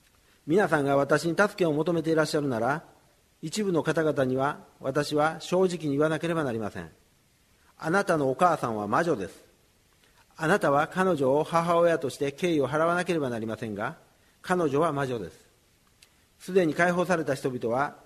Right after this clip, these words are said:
自由に両親の家に戻ってはいけないと言わなければなりません。支配と操りの影響から解放された状態でいるために、霊的強さをあなたは持っていないので、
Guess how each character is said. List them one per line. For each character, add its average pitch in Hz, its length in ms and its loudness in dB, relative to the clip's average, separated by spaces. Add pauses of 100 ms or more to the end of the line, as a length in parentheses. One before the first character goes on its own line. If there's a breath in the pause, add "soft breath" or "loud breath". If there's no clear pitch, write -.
自 135 180 -6
由 170 200 4
に 151 340 -2
両 156 200 4
親 135 160 -6
の 123 100 -2
家 143 160 0
に 127 80 -2
戻 147 220 -4
っ - 20 -6
て 143 140 -6
は 127 60 0
い 135 60 -2
け 175 120 -4
な 160 100 -2
い 127 80 -2
と - 340 -8
言 139 100 0
わ 127 80 0
な 117 100 -6
け 139 80 -8
れ 156 60 -6
ば 156 100 -8
な 123 60 -8
り 101 80 -8
ま 95 100 -10
せ 87 120 -18
ん。 90 80 -18 (640 soft breath)
支 208 240 -2
配 160 240 0
と 151 280 -2
操 151 360 0
り 151 80 -2
の 151 80 0
影 165 200 2
響 175 180 -4
か 170 100 -4
ら 160 100 0
解 180 220 -2
放 175 160 0
さ 170 120 -2
れ 151 80 -2
た 131 140 -4
状 151 200 0
態 147 180 -2
で 143 80 -2
い 143 100 -2
る 143 80 -6
た 139 140 -2
め 117 100 -4
に、 131 220 -6 (920)
霊 156 220 4
的 165 220 -4
強 156 240 0
さ 143 160 2
を 147 140 2
あ 143 40 -4
な 139 100 -4
た 139 100 -2
は 117 60 -2
持 117 100 -6
っ - 40 -8
て 139 100 -6
い 151 60 -2
な 156 100 -2
い 127 60 -4
の 101 100 -6
で、 131 240 -8